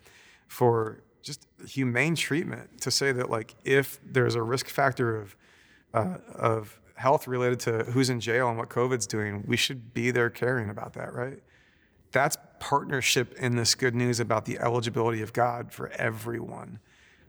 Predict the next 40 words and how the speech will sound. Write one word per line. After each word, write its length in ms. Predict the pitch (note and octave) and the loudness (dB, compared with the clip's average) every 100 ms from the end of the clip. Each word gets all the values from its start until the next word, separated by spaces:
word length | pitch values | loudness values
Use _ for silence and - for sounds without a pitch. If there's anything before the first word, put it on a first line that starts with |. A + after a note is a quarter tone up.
| - | -2
um, 200 | A2 A2+ | 0 0
even 200 | A#2+ B2+ | 0 0
our 80 | A#2+ | 2
brothers 300 | A#2+ A#2 A2 | 2 2 0
and 80 | A2 | 0
sisters 320 | A2+ - G#2+ | 0 -2 -4
behind 400 | G#2+ F#2+ F3 A#2 | -4 -6 -6 -4
bars. 400 | - A#2+ A#2 - _ _ _ _ _ _ - - | -4 -4 -8 -18 _ _ _ _ _ _ -20 -2
Uh, 220 | B2 A#2+ | 0 0
a 40 | C3+ | 0
little 180 | D3 C#3 | 0 2
while 140 | C#3+ | 0
ago, 160 | C#3 C#3+ | 0 0
we 100 | C#3 | 0
got 160 | C3+ | 0
an 100 | C3 | -2
email 240 | C3 C#3+ A#2+ | -2 2 2
from 160 | - | 0
several 320 | G#2 B2+ C3+ | 0 2 2
people. 480 | A#2+ A#2 G#2 A2 G#2+ - - - _ - | 0 -2 -4 -6 -8 -18 -20 -20 _ 0
Um, 180 | A#2 A2+ | 2 4
different 200 | C#3 B2+ | 2 0
people 180 | C3+ | -2
reached 240 | A#2+ B2+ - | 0 2 2
out 140 | A#2+ | 0
to 80 | B2+ | 0
the 100 | A#2 | -2
church 400 | - C3+ C3+ - | 0 2 2 0
because, 420 | A#2+ B2 A2+ - - _ _ _ _ _ - - _ | -2 2 2 0 -10 _ _ _ _ _ -18 -18 _
uh, 280 | B2 A2 A2+ | 2 2 0
they 380 | A2+ A#2+ B2+ B2+ | 2 2 0 -2
received 460 | B2 A#2 - C3 B2 | -2 0 0 0 0
stimulus 500 | - D#3 F3 B2 A2+ | 0 2 2 0 0
checks, 400 | - A2+ - C3 | 0 0 0 -2
and 100 | A2+ | 0
they 100 | A#2 | 2
just 200 | B2 - | 2 2
said, 300 | B2+ A2+ G2+ _ _ _ _ _ _ _ - | 2 -4 -10 _ _ _ _ _ _ _ 0
I 100 | A#2+ | 2
don't 240 | D#3+ D#3+ | 2 -2